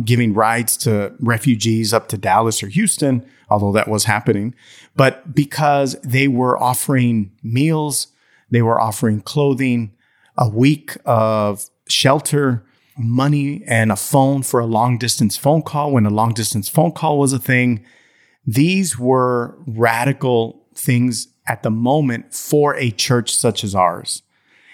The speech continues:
And so to be able to understand our own social locations, to be able to understand the places where we're coming from, I'm hoping that we can begin to understand why people might take these different political beliefs and these different stances on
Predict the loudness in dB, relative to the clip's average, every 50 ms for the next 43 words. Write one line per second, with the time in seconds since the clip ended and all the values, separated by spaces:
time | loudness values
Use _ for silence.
0 | -8 _ 0 0 0 0 0 0 0 0 0 0 -2 -4 -4 -2 0 0 0 0
1 | 0 0 0 0 0 0 0 0 0 0 -2 0 0 0 2 2 2 2 2 2
2 | 2 0 0 0 0 -2 -2 -2 0 0 0 0 0 -2 -2 -2 -2 0 0 0
3 | 0 2 2 0 -2 -4 -6 -4 -2 -2 -2 0 2 0 0 0 0 -2 -4 -2
4 | -2 -2 -2 -2 -4 -6 -10 -8 -2 0 0 2 2 0 -2 -2 0 0 0 2
5 | 2 0 -2 -4 -8 -4 -2 0 0 0 0 -2 -2 -2 -2 -2 -2 -4 -6 -12
6 | _ _ _ _ _ _ -20 -20 _ _ _ _ _ _ _ _ -4 -2 0 0
7 | 0 2 2 4 4 2 2 0 0 0 0 -2 -2 -4 -2 0 -2 -2 0 2
8 | 2 2 2 0 -2 0 0 0 2 2 2 0 0 -2 -4 -4 -4 -4 -4 -2
9 | -2 -2 0 0 0 0 -2 -2 -2 0 0 2 2 2 2 2 0 -2 -2 0
10 | 0 0 0 -2 -4 -2 -2 0 -2 0 0 0 -2 -2 -4 _ _ _ _ _
11 | _ _ -2 0 2 2 2 0 -2 -2 -2 -2 -2 0 0 2 0 0 0 0
12 | -2 0 0 0 0 0 -2 -2 -2 -2 0 0 0 -2 -4 -6 _ _ _ -8
13 | -6 -4 0 2 2 2 2 0 0 -2 -2 -2 -2 0 0 2 2 2 2 0
14 | -2 -6